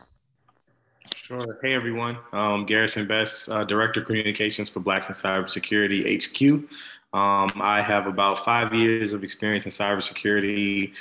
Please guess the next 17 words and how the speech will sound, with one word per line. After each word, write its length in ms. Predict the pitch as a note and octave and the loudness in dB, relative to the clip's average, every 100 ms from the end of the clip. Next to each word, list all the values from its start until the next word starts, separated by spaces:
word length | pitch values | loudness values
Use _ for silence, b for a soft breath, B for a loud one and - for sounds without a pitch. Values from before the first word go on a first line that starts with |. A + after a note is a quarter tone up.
| B - | B -4
uh, 100 | F#2 | -2
specifically 560 | - - A2+ A2+ G#2 G2 | -2 -2 -2 0 0 2
on 120 | G2 | 0
the 60 | |
consulting 420 | F#2 F#2+ G#2+ G#2+ G2+ | -2 -2 0 0 0
side. 380 | G#2 G#2+ G#2 - | 2 2 0 -6
So 180 | - F#2 | -8 -4
I 40 | |
do 120 | F2+ F#2 | 0 0
a 20 | |
lot 140 | F#2 | 0
of 100 | F2+ | 0
client-facing, 840 | - G2 F#2+ F#2+ F#2 F#2 G2 F#2+ F#2+ B B - | 0 0 0 0 -2 -2 -4 -4 -6 B B -4
uh, 160 | F#2+ F#2+ | 0 2
work, 480 | A2+ C3+ - - - | 4 2 -2 -10 -6
and, 340 | G2 G2 G2 F#2+ | -4 -2 -2 -2
um, 540 | F#2+ F#2+ F#2+ F#2+ F#2+ | -2 0 0 0 -2